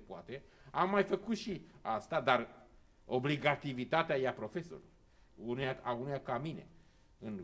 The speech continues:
vârful carierii, la vârful de pregătire, de forță, de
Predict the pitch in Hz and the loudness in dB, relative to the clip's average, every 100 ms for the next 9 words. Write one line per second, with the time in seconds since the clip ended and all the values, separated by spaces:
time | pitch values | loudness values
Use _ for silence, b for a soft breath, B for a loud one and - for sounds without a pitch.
0 | 170 151 156 139 123 139 160 196 123 92 | -6 -4 -4 -6 0 2 8 8 6 0
1 | 90 90 90 151 147 110 110 139 127 123 | -4 -6 -4 -4 -4 -8 -6 -4 -4 -8
2 | b b b b 101 117 135 147 143 143 | b b b b -10 2 2 4 2 2
3 | 165 214 196 104 101 104 - 233 247 - | 0 2 2 2 2 -2 8 10 10 6
4 | 113 113 117 | 2 4 0